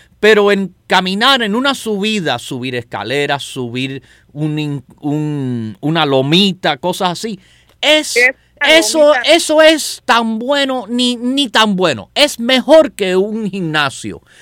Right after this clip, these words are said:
Speaker 1: porque eso le crea resistencia a usted al caminar y, y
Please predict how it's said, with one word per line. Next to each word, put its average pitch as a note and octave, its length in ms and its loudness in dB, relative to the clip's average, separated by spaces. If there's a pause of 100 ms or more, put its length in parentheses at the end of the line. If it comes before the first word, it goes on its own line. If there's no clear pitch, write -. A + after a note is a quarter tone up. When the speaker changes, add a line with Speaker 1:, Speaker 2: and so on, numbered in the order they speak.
(160)
Speaker 1:
porque F3+ 360 4
eso C4+ 200 4
le A3+ 160 4
crea A3+ 340 2
resistencia G#3 920 0
a - 20 2
usted B3+ 460 4 (500)
al E3+ 180 0
caminar G#3+ 640 4 (480)
y, D#3+ 440 -2
y F3+ 220 -2